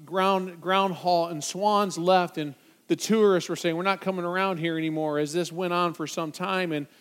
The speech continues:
clammy fingers of disease and sickness reached deeply into the village, and quickly the embarrassed council called a special meeting and said, "We changed something. Why did we change this? What's happened to our city?"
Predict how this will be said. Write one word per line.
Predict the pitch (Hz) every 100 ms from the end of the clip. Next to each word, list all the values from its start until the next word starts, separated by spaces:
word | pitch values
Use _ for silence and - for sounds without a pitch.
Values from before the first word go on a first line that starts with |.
| _ _ _ -
clammy | 202 202 196
fingers | 170 196 196 190 160
of | 151
disease | 143 151 196 190
and | 151
sickness | - 208 170 151 -
reached | 180 143 147
deeply | 196 185 170
into | 170 175
the | 160
village, | 143 202 165 139 143
and | 147
quickly | - 220 - 160 151
the |
embarrassed | 160 151 180 190 175
council | - 185 196 - 147
called | - 180 170
a |
special | 147 - 180 -
meeting | 160 185 185 156
and | 139
said, | 156 147 - - -
"We | 170
changed | 170 214 214 196
something. | - 156 143 147
Why | 143 165
did | 170
we | 170
change | - 196 196 143
this? | 147
What's | 175 165
happened | 175 175 160
to | 156
our | 151
city?" | 143 - 196 160